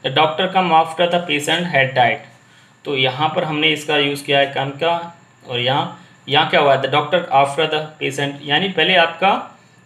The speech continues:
ड-, आपका जो मरीज है वो मरा है student, उसके बाद आपका doctor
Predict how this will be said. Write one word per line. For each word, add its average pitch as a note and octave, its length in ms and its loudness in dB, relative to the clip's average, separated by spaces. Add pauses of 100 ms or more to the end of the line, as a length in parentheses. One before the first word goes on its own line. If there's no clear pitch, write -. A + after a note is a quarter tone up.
(180)
ड-, C3+ 360 -6
आपका C3+ 280 2
जो C#3+ 160 0
मरीज D3 340 2
है F#3 60 2
वो E3 140 0
मरा C3+ 320 4
है E3 120 2
student, F#3 320 -4
उसके - 260 -4
बाद C3+ 240 4
आपका C3 260 0
doctor C3+ 460 0